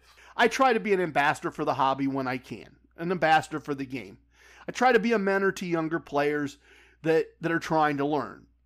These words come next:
But let's be honest, this was also not a selfless act on my part.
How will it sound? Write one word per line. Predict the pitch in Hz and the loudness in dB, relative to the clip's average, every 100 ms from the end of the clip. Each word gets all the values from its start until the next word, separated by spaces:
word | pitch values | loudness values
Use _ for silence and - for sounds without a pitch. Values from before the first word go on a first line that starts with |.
| 175 | 0
But | 214 | 2
let's | 196 196 165 | 6 4 2
be | 151 156 | -2 2
honest, | 147 123 208 | 2 0 -8
this | 185 | -8
was | 160 | 2
also | 165 170 156 | 4 4 2
not | 143 131 | -2 -2
a | |
selfless | - 165 147 131 131 | 0 4 4 2 0
act | 147 143 127 | 2 2 0
on | 127 127 | -6 -2
my | 135 135 | 0 0
part. | - 107 92 | -2 -10 -12